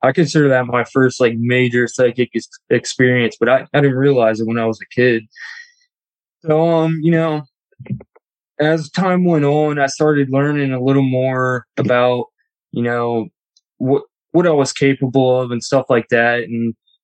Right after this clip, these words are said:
during my teenage years, I really, I really got into, like, reading and researching stuff. Like, when I got access to, like, books and internet, I just took off like a rocket and just started learning everything I possibly could. And,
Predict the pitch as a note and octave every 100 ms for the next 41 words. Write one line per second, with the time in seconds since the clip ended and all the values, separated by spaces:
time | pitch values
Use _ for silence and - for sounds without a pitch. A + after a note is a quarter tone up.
0 | - D3+ D3+ B2+ B2 C#3 C3+ C3+ B2+ A#2
1 | B2 B2+ A#2+ A#2+ A#2 B2+ B2+ B2 A#2 A2
2 | _ _ _ _ _ _ _ _ B2+ B2
3 | C3 C#3 C3 B2 B2+ C3 C3 C3 B2 A#2+
4 | A#2 - B2+ C3 B2+ C3 A#2 A#2+ B2 -
5 | B2+ A#2+ A#2+ A2+ - B2 A#2+ A2+ A#2+ A2+
6 | A2 _ _ - E2+ F#2 B2 C3 C#3 C3
7 | A#2 - _ _ _ _ B2 A#2+ - B2+
8 | A#2+ - B2 A2+ G#2+ - B2+ B2+ - A2+
9 | A2+ A#2+ A#2 A2 A2 B2 A#2+ - C3+ A#2+
10 | A#2 A#2 A#2 G#2+ A2 A2+ A#2 A#2 A#2+ A2
11 | - A2 G#2+ G#2+ - C3 A#2 A2 A#2 A#2
12 | A2+ A#2 A#2 A#2 - A#2+ G#2 - B2+ A#2+
13 | - A#2 G#2 - A#2 A#2 A2+ G#2+ G#2+